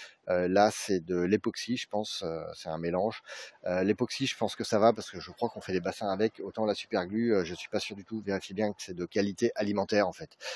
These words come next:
que c'est quelque chose que vous allez, qui, qui va pouvoir ne pas être, euh, gênant pour vos poissons et vos plantes, et donc vous, si vous consommez vos plantes derrière, euh, de surcroît. Donc faites bien attention à ça. Pareil pour les Tupperware de ce style. Bon, là, je pense que c'est un Tupperware alimentaire, donc il n'y a pas de problème.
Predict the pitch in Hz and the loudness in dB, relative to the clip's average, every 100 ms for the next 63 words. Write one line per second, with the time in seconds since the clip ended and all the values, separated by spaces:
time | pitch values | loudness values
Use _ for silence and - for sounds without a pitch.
0 | - - 104 - 101 - 117 - 85 92 | -8 -6 -4 -2 -2 0 -4 -6 -4 2
1 | 92 87 87 85 85 85 - 101 92 - | 2 4 2 2 2 -2 -6 -12 -12 -6
2 | 92 - - 98 104 104 95 92 92 104 | -4 -4 -6 2 4 4 2 -4 -4 0
3 | 101 98 - 87 85 87 101 104 98 87 | 0 0 -4 -8 -8 -2 0 0 -2 -8
4 | - 104 - 107 90 85 107 110 - 90 | -6 -6 -6 -6 -6 -6 -2 -2 -4 -12
5 | 87 82 104 - 92 85 85 _ - 98 | -12 -12 -12 -14 -18 -20 -20 _ -14 -8
6 | 92 87 - 113 107 92 87 98 104 90 | -6 -4 0 2 4 8 8 10 10 10
7 | 80 101 - - - - - - - - | 8 4 4 4 4 4 -4 -8 -12 -12
8 | 92 - 107 95 113 113 104 120 107 107 | -10 -2 2 6 8 6 2 2 4 2
9 | 98 _ 98 95 110 107 104 92 - 101 | -2 _ 8 10 8 8 4 4 -2 4
10 | 101 98 87 90 - 113 113 87 85 90 | 6 6 2 -8 -4 -2 0 -2 -2 -4
11 | - 92 - 95 87 - 95 95 90 90 | -6 -10 -6 -4 -4 0 4 4 2 -2
12 | - 104 98 - 101 - - 95 - | 0 0 0 -6 -10 -8 -2 2 2